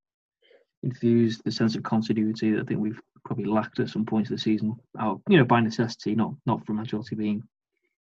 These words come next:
tinkering or changing for change's sake. But I think kind of stick, we can stick with the same team now as much as possible for these last few weeks. I think that will, you know, work massively to our, to our benefit, I think.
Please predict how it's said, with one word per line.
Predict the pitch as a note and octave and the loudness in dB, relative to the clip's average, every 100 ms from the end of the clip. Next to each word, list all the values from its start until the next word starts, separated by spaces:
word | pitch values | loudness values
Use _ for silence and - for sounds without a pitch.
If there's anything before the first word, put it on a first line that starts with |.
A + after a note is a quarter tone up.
| _ _ _ _ _ _ _ _ | _ _ _ _ _ _ _ _
tinkering | - A2 A2 G#2 G2+ | -2 2 2 2 0
or | G2+ | -2
changing | - G#2+ G2 | 2 2 2
for | G#2+ | -2
change's | - G2+ A#2+ - | -2 -2 -4 -4
sake. | G#2 A2 | -4 -4
But | - | -4
I | C3+ | -4
think | A#2 - - _ _ _ _ _ _ - | -4 -8 -12 _ _ _ _ _ _ -4
kind | A2+ | -2
of | A2+ | 0
stick, | - D3+ C#3 | 0 2 6
we | C3+ | 6
can | |
stick | C3 D#3 | 6 4
with | C#3 | 0
the | |
same | - A#2 | 2 0
team | A#2 B2 | 4 4
now | A2+ G#2+ | 2 -2
as | A#2 | -4
much | G#2+ | -6
as | - | -8
possible | A#2 - - A2 - _ _ _ _ _ _ _ _ _ | -10 -10 -10 -10 -12 _ _ _ _ _ _ _ _ _
for | C#3 | 2
these | A#2+ A2+ | 4 4
last | A2+ - | 0 0
few | A2+ | 2
weeks. | G#2+ G#2+ A#2+ | 2 2 -2
I | |
think | A2+ - | -2 -2
that | G#2+ | 2
will, | A2 G#2+ - - _ _ _ _ _ _ - F#3+ | 4 4 0 -10 _ _ _ _ _ _ -8 -2
you | B2+ | 0
know, | G#2+ | 2
work | G#2+ G2 | 2 2
massively | G#2+ G#2+ G#2+ G2+ | 0 0 0 0
to | G#2 | -2
our, | G#2 G#2+ - _ _ _ _ | -2 -4 -6 _ _ _ _
to | - | 0
our | G#2+ | 2
benefit, | A2 G#2+ - G2 | 2 2 2 0
I | |
think. | G#2 A2 | 0 -4